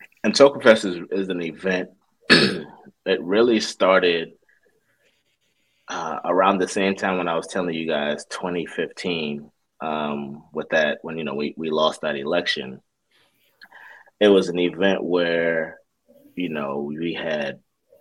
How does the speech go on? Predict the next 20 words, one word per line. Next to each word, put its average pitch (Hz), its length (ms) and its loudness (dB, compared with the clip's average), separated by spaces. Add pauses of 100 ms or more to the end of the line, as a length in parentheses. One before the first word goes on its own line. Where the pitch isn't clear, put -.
(200)
potential 85 500 -2
judges, 87 840 0
people 95 280 -4
from 73 560 -8 (280)
people 175 220 -4
from 156 560 -6 (440)
different 87 280 0
walks 85 280 2
of 76 140 -6
life. 85 320 0 (920)
It 107 100 8
was 92 200 6
a 85 80 -2
space 113 480 4
where 92 140 4
people 95 240 -2
could 90 160 -8
truly 87 400 0
connect, 82 560 -6 (100)
right, 71 400 -2